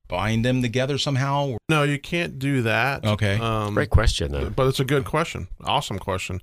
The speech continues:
Speaker 3: Sometimes people
Speaker 2: Yeah.
Speaker 3: have a lot of money tied up in an I R A
Speaker 1: Right.
Speaker 3: or a
Speaker 2: Right,
Speaker 3: retirement plan
Speaker 2: right.
Speaker 3: they wanna be able to use to make
Speaker 2: Right.
Speaker 3: this investment.
Speaker 1: Yep.
Speaker 3: And sometimes you can use your I R A for investments, but unfortunately, as Eric just mentioned,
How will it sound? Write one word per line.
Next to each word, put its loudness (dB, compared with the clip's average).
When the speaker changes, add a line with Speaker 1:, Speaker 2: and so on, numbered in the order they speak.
Speaker 3:
Sometimes 2
people 2
Speaker 2:
Yeah. 0
Speaker 3:
have 0
a -2
lot 0
of -2
money 0
tied -2
up 2
in 6
an -2
I -2
R -2
A 2
Speaker 1:
Right. 2
Speaker 3:
or 2
a 2
Speaker 2:
Right, 2
Speaker 3:
retirement 0
plan 2
Speaker 2:
right. 2
Speaker 3:
they 0
wanna 0
be 0
able -2
to -2
use -2
to -4
make 0
Speaker 2:
Right. 2
Speaker 3:
this 2
investment. -2
Speaker 1:
Yep. -2
Speaker 3:
And 0
sometimes 0
you -6
can 0
use 0
your 0
I 0
R 2
A 2
for -2
investments, -4
but 2
unfortunately, 0
as 0
Eric 0
just -4
mentioned, -2